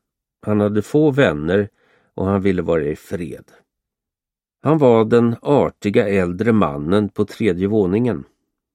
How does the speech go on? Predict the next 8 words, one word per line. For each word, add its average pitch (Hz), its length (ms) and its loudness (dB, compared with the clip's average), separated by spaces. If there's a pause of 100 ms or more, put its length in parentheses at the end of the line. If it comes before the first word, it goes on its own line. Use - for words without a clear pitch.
(140)
Han 101 240 -4
som 101 220 -2
nästan 98 460 -4
alltid 92 480 -8
hade 98 200 -4
tänt 95 580 -6
i 92 60 -2
lägenheten. 80 800 -8